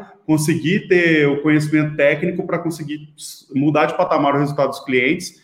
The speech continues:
E aí, daí que vem essa história, de fato, de sucesso, assim, de, da gente ter conseguido crescer tanto, tão rápido e tal, e ser hoje uma das maiores agências de marketing digital do país, aí.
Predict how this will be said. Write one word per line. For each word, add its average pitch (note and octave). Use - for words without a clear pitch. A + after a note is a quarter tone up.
E A#2+
aí, B2+
daí C#3
que C#3+
vem C#3
essa C#3
história, C3+
de B2
fato, B2+
de -
sucesso, B2
assim, A#2+
de, C3
da A#2
gente B2
ter C#3
conseguido C3
crescer C3+
tanto, D3
tão C3
rápido B2
e -
tal, B2+
e B2+
ser B2+
hoje B2+
uma B2+
das B2
maiores A#2+
agências B2+
de -
marketing A#2+
digital A#2+
do -
país, G#2
aí. G2